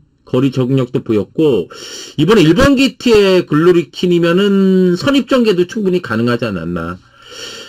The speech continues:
그래서 야, 이게 인기도 의외로 많이 밀립니다. 빠른 거 잡다 보니까 인기도 밀리지만은 이거 상당히 조심해야 돼요. 일 번의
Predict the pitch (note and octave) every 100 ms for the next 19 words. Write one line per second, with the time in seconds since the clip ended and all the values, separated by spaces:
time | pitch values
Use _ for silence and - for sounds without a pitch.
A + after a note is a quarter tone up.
0 | - B2 A#2 A2+ D3+ E3+ C3+ F#3+ - B3
1 | B3 B3 A3+ G3+ D#3 C#3 C3+ E3 B3+ C4+
2 | A3 B2+ C3 G#2+ B2 C3+ A2+ F#2 G2+ F3+
3 | - - F3 F3+ - B2+ - D#3+ C#3+ D3
4 | C#3 C#3 A2+ C3+ - C#3 C#3 G#2 A2+ A#2+
5 | C3 A#2 C3+ F3+ B2+ E2+ - _ _ _
6 | _ _ _ - D3 G3 G3 A3 A3 G3+
7 | G3+ - A2+ C#3 C3 F#2 F2 E2+ F#2+ A2
8 | F2+ D#2+ - - G2 A2+ A#2 B2+ B2 D3+
9 | E3+ F3+